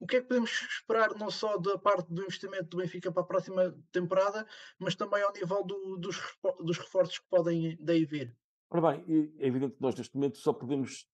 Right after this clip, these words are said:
Speaker 2: teorizar, não sabemos muito bem o que é que vem a, a seguir, nem sabemos aquilo que vai ser vendido,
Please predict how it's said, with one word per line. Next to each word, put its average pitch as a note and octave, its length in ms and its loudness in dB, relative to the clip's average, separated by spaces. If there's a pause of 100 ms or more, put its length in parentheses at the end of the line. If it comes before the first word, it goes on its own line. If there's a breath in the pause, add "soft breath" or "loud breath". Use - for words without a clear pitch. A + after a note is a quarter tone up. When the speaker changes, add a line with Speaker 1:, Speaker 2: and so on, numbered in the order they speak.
Speaker 2:
teorizar, A#2 520 0
não F#2+ 160 -6
sabemos F#2+ 440 -4
muito F#2+ 260 -6
bem A2 220 2
o F#2+ 60 -6
que - 100 -8
é G2 40 -4
que E2 120 -12
vem G2 280 -2
a, E2+ 200 -4
a F#2 40 -4
seguir, A#2+ 460 -2
nem A2 220 -2
sabemos G#2 420 -2
aquilo A#2 260 -2
que - 100 -12
vai A2 120 2
ser G#2+ 180 0
vendido, A2 460 0